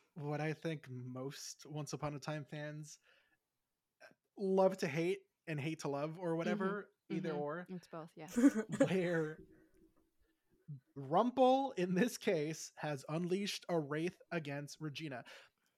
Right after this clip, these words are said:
Speaker 1: Belle w-, made him promise that he would not kill Regina. So
Speaker 2: Mm-hmm.
Speaker 1: he loopholes it, and he's like, "I'm not the one killing her.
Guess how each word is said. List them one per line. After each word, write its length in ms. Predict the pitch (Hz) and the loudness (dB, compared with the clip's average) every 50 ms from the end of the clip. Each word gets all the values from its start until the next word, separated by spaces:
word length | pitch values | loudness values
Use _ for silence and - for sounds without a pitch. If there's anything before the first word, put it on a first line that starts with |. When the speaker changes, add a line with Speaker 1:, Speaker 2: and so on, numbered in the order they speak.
| _ _ _ _ _ _ - | _ _ _ _ _ _ -18
Speaker 1:
Belle 580 | 147 131 202 240 269 247 190 185 214 254 277 - - _ _ _ _ _ _ - | -2 2 2 4 6 6 6 4 4 2 -2 -4 -10 _ _ _ _ _ _ -10
w-, 200 | 143 151 156 151 - 147 156 175 | -8 -6 -6 -8 -8 -10 -10 -6
made 240 | 175 165 165 180 185 | -2 0 2 2 2
him 200 | 185 226 226 220 | 2 0 -2 -2
promise 640 | - - 247 262 247 185 139 123 131 139 - - - - _ - | -4 -2 0 0 0 0 0 -4 -6 -8 -10 -12 -16 -18 _ -8
that 200 | 151 160 151 147 | -4 -4 -4 -4
he 380 | - - - - 226 240 247 | -6 -10 -12 -8 -4 -2 -2
would 260 | 240 214 233 240 185 180 | -2 -2 -2 -4 -2 -2
not 260 | 175 165 170 175 - _ - | -2 -2 -2 -4 -8 _ -16
kill 340 | - - 151 139 139 135 135 | -12 -8 -6 -6 -4 -4 -4
Regina. 640 | 135 143 139 139 147 139 123 101 92 87 92 - - _ _ _ _ - | -4 -6 -6 -6 -8 -8 -8 -10 -14 -18 -20 -20 -20 _ _ _ _ -6
So 160 | 208 202 147 | -4 -2 0
Speaker 2:
Mm-hmm. 60 | 147 139 | 0 -2
Speaker 1:
he 500 | 131 - - 196 220 226 220 233 247 262 254 - _ _ _ _ _ _ _ - | -2 -4 -6 -6 -4 -4 -4 -4 -4 -6 -8 -12 _ _ _ _ _ _ _ -8
loopholes 800 | 147 156 156 180 254 320 349 349 - 185 170 156 151 139 - - | -4 -2 0 4 4 4 4 4 2 2 4 4 4 0 -2 -4
it, 160 | 139 139 139 - | -4 -4 -4 -4
and 100 | 156 160 | -4 -4
he's 180 | 156 147 131 | -4 -4 -2
like, 240 | 156 147 147 131 - - - | -2 -2 -4 -4 -6 -8 -4
"I'm 300 | 139 160 196 233 247 233 | 0 2 2 2 2 2
not 240 | 220 208 202 202 - | 2 2 2 2 2
the 80 | 190 175 | 0 2
one 280 | 175 175 170 160 156 | 2 2 0 0 -2
killing 360 | 143 - 196 220 220 202 170 147 | -2 -2 -2 0 0 0 -2 -2
her. 380 | 127 135 127 123 123 123 123 | -4 -2 -4 -4 -4 -6 -10